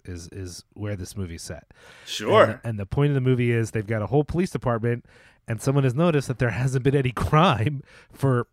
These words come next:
Speaker 1: a long time, so they're gonna cut the whole police department. And so the police department's like, "How do we make up some crimes so they don't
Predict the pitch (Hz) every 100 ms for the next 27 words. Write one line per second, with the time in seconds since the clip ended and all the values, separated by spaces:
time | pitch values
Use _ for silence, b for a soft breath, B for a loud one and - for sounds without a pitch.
0 | - 113 104 120 143 147 139 165 190 139
1 | 113 127 B B - 147 135 143 131 -
2 | 160 143 131 147 - 226 - 127 123 101
3 | 107 - 123 120 135 165 151 139 117 117
4 | 113 110 _ B B - 131 139 143 120
5 | 127 - 131 - 113 113 - 143 165 120
6 | 117 117 - 107 107 113 117